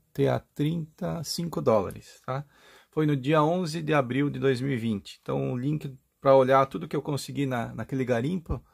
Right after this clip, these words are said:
do dia onze de abril, foram quatro lotes, umas coisas bem bacanas.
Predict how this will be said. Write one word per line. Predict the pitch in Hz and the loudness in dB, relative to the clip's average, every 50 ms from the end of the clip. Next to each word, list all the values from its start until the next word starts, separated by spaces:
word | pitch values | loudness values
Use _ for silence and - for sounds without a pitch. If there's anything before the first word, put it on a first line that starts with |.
| _ _ _ _ _ _ _ - _ _ _ _ | _ _ _ _ _ _ _ -20 _ _ _ _
do | - 120 | -12 -8
dia | 107 120 135 131 123 | 0 4 4 6 6
onze | 131 135 127 110 117 | 4 2 0 -2 0
de | 113 113 | 0 0
abril, | 110 107 107 135 156 190 196 175 143 | 0 2 0 2 2 4 2 2 -2
foram | - - - 135 131 131 127 127 127 120 _ _ _ _ _ _ _ _ _ | -8 -6 -4 -2 -2 0 -2 -4 -8 -10 _ _ _ _ _ _ _ _ _
quatro | - 160 160 170 175 - - 151 | 2 4 4 4 4 0 -2 -2
lotes, | 143 123 123 135 165 180 - _ 208 185 - - - - - _ _ _ _ _ _ _ | 2 4 4 4 4 2 -4 _ -10 -10 -10 -12 -16 -16 -18 _ _ _ _ _ _ _
umas | - 131 - - | -14 -12 -12 -8
coisas | - 151 147 147 139 | -6 -6 -6 -6 -6
bem | 139 143 151 | -4 -4 -2
bacanas. | 147 139 139 139 139 - 110 101 101 110 - - | 0 0 -2 -2 -2 -4 -4 -4 -6 -10 -14 -18